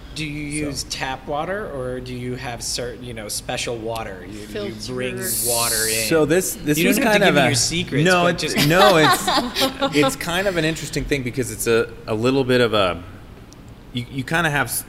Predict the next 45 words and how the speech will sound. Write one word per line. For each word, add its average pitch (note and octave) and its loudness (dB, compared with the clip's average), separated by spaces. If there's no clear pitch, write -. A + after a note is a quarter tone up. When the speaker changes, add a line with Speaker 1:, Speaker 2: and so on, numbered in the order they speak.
Speaker 2:
at A2+ -6
least D#3 2
two C3 2
camps G2+ -4
on D2+ -8
this. - -14
And F2 -8
some B2+ 0
people A2+ -4
say, F2+ 0
"Well, F2+ 0
if F2 -10
you're G2+ -2
changing C3 0
the A2 -2
water G2+ 0
that F2+ -4
you're F2+ -4
getting F#2 -2
at E2 -4
all, D#2+ -2
it F#2+ -2
doesn't F#2+ 0
really F#2 -2
follow F#2 0
historically F#2 0
with F2+ -2
what E2 -6
people E2+ -8
did E2 -6
when E2 -10
they E2 -8
were D#2+ -8
ma-, D#2 -8
originally F2 -8
making D#2+ -8
beer." F2+ 0
You D2+ -10
know, D#2+ -8
the F2+ -6
reason F#2+ -6
why F#2 0
we F2+ -2
like E2+ -4
Guinness - -4